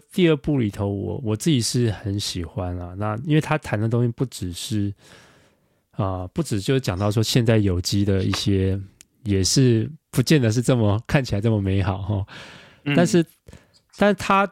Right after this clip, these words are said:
Speaker 1: 谈到那个萨拉丁的那个故事，吼，他谈，谈到很多东西，我就觉得他讲的很有道理。因为他就是说，其实你看，为什么农业，你刚刚讲说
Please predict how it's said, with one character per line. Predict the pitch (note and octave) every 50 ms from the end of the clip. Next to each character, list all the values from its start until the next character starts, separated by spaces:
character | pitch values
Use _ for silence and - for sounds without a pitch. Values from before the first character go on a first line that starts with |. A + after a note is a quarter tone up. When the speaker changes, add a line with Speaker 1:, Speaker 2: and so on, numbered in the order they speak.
| _ -
Speaker 1:
谈 | - - D3+
到 | D3+ E3
那 | F3 F3+
个 | D3+
萨 | D3 - - E3 D#3 D3+
拉 | D3 D3 D3 C#3+
丁 | - C#3 C#3 C3
的 | A#2+ A2
那 | A2+ A#2+
个 | A#2 A2
故 | G#2 - - A2+ G#2 G2+
事， | - - - - G#2 G2 F#2+ F#2
吼， | F2 G2 G2 F#2 G2 -
他 | - D#3+ D3
谈， | C#3 C3+ -
谈 | - - A2
到 | B2 D3+ C#3+
很 | A#2+ G#2+ F#2+
多 | A2 A2+ A#2+
东 | - A#2+ A#2
西， | B2
我 | A#2+ G#2+ B2
就 | E3
觉 | F3 - C3+
得 | A#2 A#2+ A#2+
他 | A2 C3 C3+
讲 | - A2 F2+
的 | F#2 F2
很 | E2 F#2+ G#2
有 | G2+ F#2+ E2+ - -
道 | G2+ F#2 F2 F2
理。 | F2 F2+
因 | G2+ A2 C3
为 | C#3+ C#3+ C#3+ C3+ - _ - - _ _
他 | - - - F#3+
就 | G3 G3+
是 | F#3+ G3 F3+
说， | - - F3+ E3+ E3+ F3 F3 F3
其 | - - D3
实 | C3+ F3
你 | E3 C#3 G#2+
看， | B2+ C#3 C3 A#2+ B2+ G3+ G#3 B3 C#4 D4+
为 | F3+ E3+
什 | C#3 C3 A2+
么 | A2
农 | A2 G#2+ G#2 G#2+
业， | A#2 B2+ B2+ A#2+ A2 A2+
你 | - - - _ _ _ _ _ C3+
刚 | - B2 B2
刚 | B2+
讲 | A#2+ A#2 G2+ F#2+
说 | F#2+ A2 G#2+ G#2+ G#2+ A2